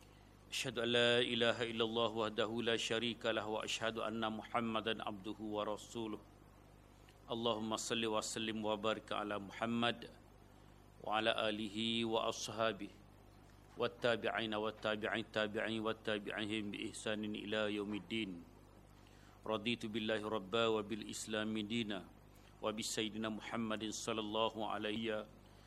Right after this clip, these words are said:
Allahumma aftah alaina futuhal arifin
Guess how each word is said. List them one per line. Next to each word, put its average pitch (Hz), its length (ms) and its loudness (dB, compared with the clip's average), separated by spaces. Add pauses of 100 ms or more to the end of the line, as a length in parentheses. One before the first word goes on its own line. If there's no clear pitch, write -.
(240)
Allahumma 113 480 2
aftah 104 240 2
alaina 107 400 0
futuhal 104 560 -6
arifin 110 640 -2